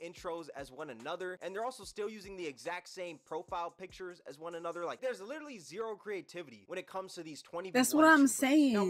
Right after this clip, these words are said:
Speaker 2: saying.
Speaker 1: specific twenty V one
Speaker 2: They're all the
Speaker 1: that I
Speaker 2: same.
Speaker 1: really wanna talk about right now because I, th-, I
Speaker 2: And I feel like they gradually get worse.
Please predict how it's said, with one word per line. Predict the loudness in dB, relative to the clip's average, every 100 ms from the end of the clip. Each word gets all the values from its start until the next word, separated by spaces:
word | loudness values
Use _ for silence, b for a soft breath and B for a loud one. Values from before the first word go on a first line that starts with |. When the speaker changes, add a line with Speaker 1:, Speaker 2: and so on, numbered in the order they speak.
| 0
Speaker 2:
saying. | -4
Speaker 1:
specific | -10 -14 -16 -16
twenty | -12 -12
V | 2
one | 10
Speaker 2:
They're | 12
all | 12
the | 12
Speaker 1:
that | 8 6
I | 6
Speaker 2:
same. | 2
Speaker 1:
really | 0 -4
wanna | -6 -10
talk | -6 -6 -6
about | -6 -6
right | -6 -8 -8
now | -8 -8 -12
because | -16 -10 -8
I, | -8
th-, | -6 -8
I | -8 _ 2
Speaker 2:
And | 4
I |
feel | 8 8
like | 8 6
they | 4 4 2 2
gradually | 8 8 8 8 6 6
get | 8 8 8
worse. | 4 6 4 2